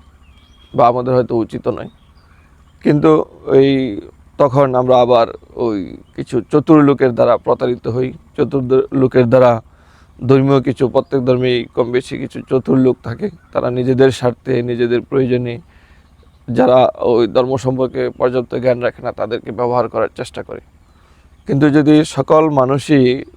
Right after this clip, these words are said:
তার নিজ ধর্মকে, সে যে ধর্মেরই হোক না কেন, তার নিজের ধর্মকে ঠিকভাবে জানতো, বুঝতো,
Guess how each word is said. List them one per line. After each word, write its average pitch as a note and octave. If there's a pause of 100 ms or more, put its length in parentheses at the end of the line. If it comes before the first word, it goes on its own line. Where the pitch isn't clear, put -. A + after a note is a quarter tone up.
তার B2+
নিজ B2+
ধর্মকে, A#2+ (300)
সে F#3
যে F#3
ধর্মেরই D#3+
হোক B2
না B2
কেন, F#2+ (960)
তার B2+
নিজের C3+
ধর্মকে C3
ঠিকভাবে B2
জানতো, A#2+
বুঝতো, B2